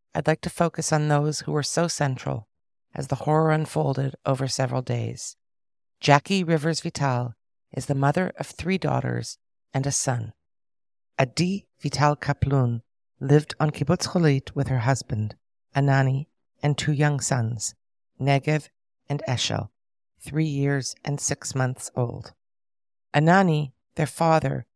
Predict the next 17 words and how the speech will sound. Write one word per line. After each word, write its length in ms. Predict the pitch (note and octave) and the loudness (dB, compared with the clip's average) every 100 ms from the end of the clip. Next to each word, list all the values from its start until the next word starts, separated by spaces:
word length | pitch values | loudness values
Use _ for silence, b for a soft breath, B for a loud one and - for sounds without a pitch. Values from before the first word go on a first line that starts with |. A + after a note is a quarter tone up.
| _ _ - | _ _ -6
was 180 | D#3 - | -6 0
out 220 | F#3 G3 - | 0 0 -2
on 100 | D#3+ | -4
an 140 | D#3 | -2
early 240 | - D#3+ D#3 | -2 0 0
morning 320 | D3+ D3 D3+ | -2 -2 -2
hike 420 | C3 - B2 - | -6 -6 -6 -6
with 120 | A2 - | -12 -10
friends, 560 | - C#3 A#2 G#2 - - _ _ | -2 0 0 -4 -10 -16 _ _
so 180 | - C#3+ | -6 -4
was 180 | D#3 | -2
not 320 | D#3 E3 F3+ - | 2 4 4 2
with 160 | - - | -8 -8
Adi 340 | C3+ D3 D3 | -4 -2 -2
and 100 | C3+ | -2
the 60 | C#3 | -4
boys 480 | B2+ C3 B2+ B2+ | -2 -2 -2 -4